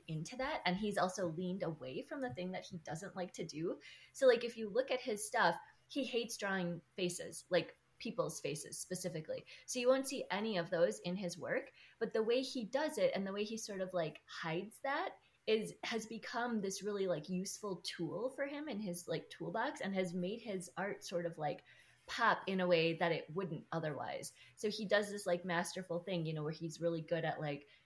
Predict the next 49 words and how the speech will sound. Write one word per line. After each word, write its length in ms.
you 100
know, 80
the 120
back 280
of 80
somebody's 460
head 360
or, 200
like, 320
you 160
know, 140
them 220
looking 280
off 200
into 160
the 100
distance 400
or 100
whatever 380
to 160
make 260
it 200
sort 240
of, 100
you 120
know, 80
make 300
that 180
feeling 300
come 180
alive 340
without 520
doing 280
the 100
thing 260
that 120
he 120
doesn't 380
like, 320
which 180
I 100
just 240
think 200
is 180
so 180
interesting 480
'cause 180
it's, 180
like, 240